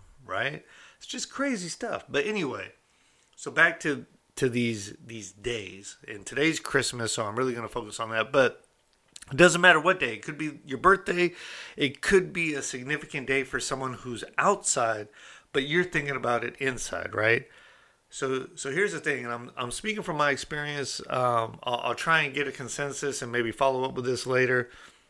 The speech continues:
with, with some of, some of the homies and see how they feel about it. But for me, these days were still important. I'm, I've always been a big Christmas guy, and ironically, not as much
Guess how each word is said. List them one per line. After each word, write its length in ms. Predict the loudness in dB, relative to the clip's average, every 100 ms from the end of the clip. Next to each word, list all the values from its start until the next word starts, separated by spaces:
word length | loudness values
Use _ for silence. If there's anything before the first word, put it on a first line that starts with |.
| _ -2
with, 320 | 4 4 2
with 140 | -6
some 180 | -6 -6
of, 420 | -8 -8 -10 -12
some 200 | -12 -8
of 40 | -6
the 100 | -4
homies 440 | -2 -2 -2 -4
and 120 | -6
see 200 | 0 2
how 140 | 4 6
they 180 | 6
feel 220 | 6 4 6
about 240 | 8 8
it. 100 | 6
But 260 | 4 2 -2 -20 -20 -20 -20 -20 _ _ _ _ _
for 140 | -2
me, 400 | 0 2 2 2 -2 -14 _ _ _ _ _ _ _ _ _ _ -10
these 360 | -2 -2 2
days 340 | 8 10 10 6
were 80 |
still 160 | 2 2
important. 340 | 4 2 4
I'm, 260 | 2 0 -6 _ _ _ _ 2
I've 200 | 4 8
always 220 | 6 6
been 120 | 4
a 60 | 2
big 340 | 6 4 4
Christmas 500 | 2 2 2 -2 2
guy, 220 | 6 6
and 80 | 6
ironically, 880 | 4 6 4 4 2 2 2 -2 -4 -16 -20 _ _
not 400 | -8 4 6 6
as 180 | 2 -2
much 560 | -2 0 0 -4 -10